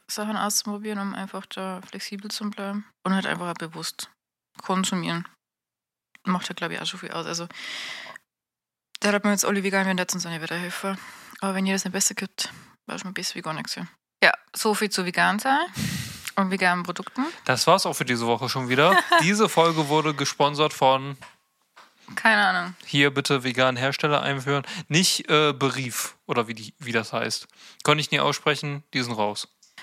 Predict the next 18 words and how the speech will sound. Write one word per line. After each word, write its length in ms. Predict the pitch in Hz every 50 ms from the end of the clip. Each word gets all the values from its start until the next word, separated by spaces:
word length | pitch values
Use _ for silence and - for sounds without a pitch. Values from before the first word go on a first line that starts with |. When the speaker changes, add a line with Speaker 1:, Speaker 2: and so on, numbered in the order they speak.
| - -
Speaker 1:
Stimmt, 320 | - - - - 180 185 165
ja, 60 | 165
die 80 | 165 165
sind 160 | 165 170 165
raus. 320 | 160 170 175 185 202 214 220 -
Speaker 2:
Die 120 | - 139 139
mit 180 | 135 135 -
dem 140 | 139 127 120
B 280 | 117 - 147 151 143 131
werden 200 | 131 127 123 123
nicht 140 | 120 117 120
mehr 100 | 117 110
gekauft. 520 | 104 101 - - 107 104 101 - - - _ _ _ _ _ _ _ _ _ _ _ _ _ _ _ _ - -
Speaker 1:
Richtig. 360 | 185 170 - - - - - - - - _ _ _ _ _ _ _ _ _ _ _ _ _ _ _ _ _ _ _ _ - -
Die 200 | - 180 180 165
werden 140 | 160 156 156
jetzt 120 | 147 -
gecancelt. 640 | - 143 - - 143 135 - - - - - -